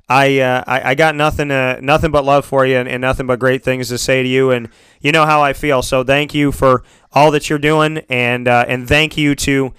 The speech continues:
to everybody that, uh, you know, thank to, to the road that got us to where we were, 'cause we crossed paths like two weeks after I had moved back to Syracuse, and one of the best things that ever happened. So, Mark Jones, y-, y-, you know, you know who you are to me, and, and I appreciate you tremendously.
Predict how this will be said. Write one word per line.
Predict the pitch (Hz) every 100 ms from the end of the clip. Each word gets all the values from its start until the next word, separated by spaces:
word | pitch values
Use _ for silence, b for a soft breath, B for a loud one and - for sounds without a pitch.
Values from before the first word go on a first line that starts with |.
| b b b
to | - 147
everybody | 143 143 131 139 135 131
that, | 120 123 -
uh, | 131 120 110 113 _ _ _ -
you | 147
know, | 160
thank | 151 180 196 - 143
to, | 170
to | 123 -
the | 170
road | 143 170 160
that | 131
got | 120 135 135
us | 131
to | -
where | 135 135
we | 135
were, | 131 139
'cause | 120 117
we | 147
crossed | - 156 147 -
paths | 151 147 - - b b b b _
like | 143 131
two | - 185
weeks | 170 165 -
after | 165 147 -
I | 147
had | 131
moved | 147 135
back | 139 131
to | 123
Syracuse, | - 143 139 - 139 135
and | 131 117 - b b
one | - 160
of | 156
the |
best | 151 151 -
things | 156 147
that | 139
ever | 135 127
happened. | 127 127 - 117
So, | - 131 120 113 b b
Mark | 139 156 143
Jones, | 170 160 160 156 - -
y-, | 127
y-, | 131 123 135
you | 127 135
know, | 151 156 156
you | - 135
know | 151 147
who | 147
you | 143 139
are | 135
to | 131
me, | 131 135 131
and, | 123 123
and | 120 123
I |
appreciate | 120 139 127 - 127
you | 117
tremendously. | - 117 113 - 107